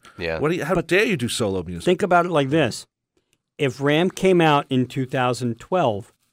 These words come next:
Speaker 3: and it did, but if Paul makes an album just like Ram in two thousand twelve or thirteen, 'cause he's rumored to be doing a rock album,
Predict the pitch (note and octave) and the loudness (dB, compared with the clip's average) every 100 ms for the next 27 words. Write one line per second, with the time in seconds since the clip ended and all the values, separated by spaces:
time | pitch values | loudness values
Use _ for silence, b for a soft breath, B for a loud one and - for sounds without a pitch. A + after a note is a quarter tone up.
0 | _ B2 A#2 - C3 A2+ G#2 G#2+ A2+ _ | _ -4 -4 -2 -2 0 -2 -10 -12 _
1 | - C#3 - F3+ G#3 F3+ - D#3 C#3+ C3+ | -6 -6 -2 -2 0 0 0 0 2 2
2 | A#2+ G#2 - _ _ - D3 F3 - E3+ | -2 -4 -10 _ _ -2 2 2 2 0
3 | D#3 D3+ C#3 C#3+ C#3 G#2 G2 - _ - | 0 -2 0 2 2 0 -4 -16 _ -2
4 | C3+ B2+ B2 _ D#3 C#3 D3 C3+ B2+ B2 | 2 2 -2 _ -4 2 2 2 -2 -4
5 | D3+ C#3 C3 A#2+ - C3 B2+ D3 C3 B2 | 2 2 2 0 -2 -4 -2 0 0 -2
6 | A#2+ A2+ G#2+ A#2 B2 B2+ A#2+ B2 A#2 A#2 | -6 -10 -10 -8 -2 0 0 -4 -4 -2
7 | A2+ A2 B2 C3 A#2+ G2+ G2+ G#2 | -2 -2 -4 -4 -6 -6 -4 -6